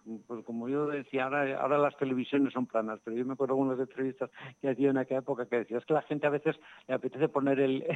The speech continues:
el, el, el bonsái encima del televisor, el bonsái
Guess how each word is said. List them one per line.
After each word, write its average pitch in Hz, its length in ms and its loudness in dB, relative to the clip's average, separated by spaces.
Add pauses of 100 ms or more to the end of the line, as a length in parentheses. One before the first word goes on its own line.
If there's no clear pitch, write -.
(120)
el, 139 340 0
el, 135 440 -4
el 127 220 -2
bonsái 127 420 0
encima 127 280 -2
del 113 140 -6
televisor, 104 520 -8
el 107 60 -10
bonsái 110 380 -6